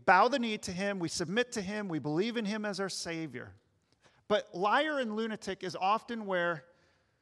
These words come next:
non-Christians essentially are. Like, Jesus said these things, but it wasn't true. No disrespect to your religion, but it just wasn't true. Or Jesus was a nut,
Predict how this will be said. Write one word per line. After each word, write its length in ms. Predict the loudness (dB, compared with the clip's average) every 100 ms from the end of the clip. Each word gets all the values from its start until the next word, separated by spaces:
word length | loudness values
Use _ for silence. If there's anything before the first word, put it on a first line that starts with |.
| _ -2
non-Christians 960 | 2 2 0 -4 -6 -4 -8 -8 -8 -14 _ _ _ -10
essentially 580 | -8 -4 -4 -4 -4 -4
are. 400 | -2 -4 -4 -10 -8
Like, 180 | -8 _ _ _ _ _ _ -10
Jesus 340 | -4 -2 -2
said 280 | -2 0 0
these 240 | -2 -4 -4
things, 580 | -4 -4 -6 -8 -10 -12 _ _
but 300 | 2 4 2 0
it 100 | 0
wasn't 280 | 0 -2 -8
true. 340 | -8 -8 -12 _ _ 2
No 160 | 2
disrespect 760 | 2 -4 -4 0 4 4 2 -8
to 60 |
your 120 | -4
religion, 500 | -2 0 0 -2 -6
but 220 | -2 -4 -4
it 60 |
just 200 | -8 -4
wasn't 260 | -6 -6 -12
true. 280 | -14 -16 -20 _ _ _ _ _ _ _
Or 540 | 4 6 8 6 4 -2 -20 _ _ _ -4
Jesus 320 | -4 -2 -4
was 160 | -4 -4
a 40 |
nut, 340 | -4 -4 -4